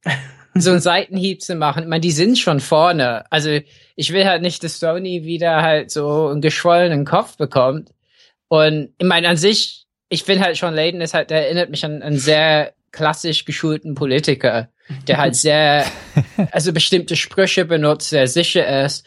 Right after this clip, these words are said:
Speaker 1: Und das, das kommt mir einfach sehr, also rhetorisch ein bisschen unecht vor. Ähm, und ich muss auch sagen, insgesamt hat mir deshalb, also ich fand die Sony-Konferenz für mich persönlich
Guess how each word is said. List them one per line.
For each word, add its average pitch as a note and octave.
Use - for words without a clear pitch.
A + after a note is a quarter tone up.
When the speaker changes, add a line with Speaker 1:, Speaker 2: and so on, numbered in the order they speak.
Speaker 1:
Und D#3+
das, D#3
das D3+
kommt C#3+
mir C3+
einfach B2+
sehr, B2
also C#3+
rhetorisch D3
ein C3
bisschen B2
unecht B2+
vor. B2+
Ähm, B2+
und D3+
ich D#3+
muss E3
auch D#3+
sagen, D#3+
insgesamt D3+
hat D#3+
mir D#3+
deshalb, D#3
also D#3
ich C#3+
fand D3
die C#3+
Sony-Konferenz D3+
für D3
mich F#3
persönlich E3